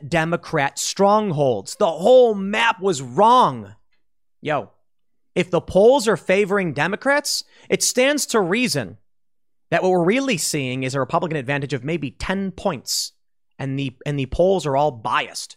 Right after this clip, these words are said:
perhaps. The New York Times, "a Democratic super pac's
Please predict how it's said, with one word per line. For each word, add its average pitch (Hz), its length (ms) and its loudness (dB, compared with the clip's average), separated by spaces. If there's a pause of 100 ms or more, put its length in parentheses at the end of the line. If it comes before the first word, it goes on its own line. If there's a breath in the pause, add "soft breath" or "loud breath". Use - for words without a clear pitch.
(480)
perhaps. 123 640 -8 (680)
The 127 60 -6
New 156 60 -4
York 170 200 -2
Times, 135 520 -4 (460 soft breath)
"a 143 80 -2
Democratic 214 640 0
super 190 180 -4
pac's - 280 -2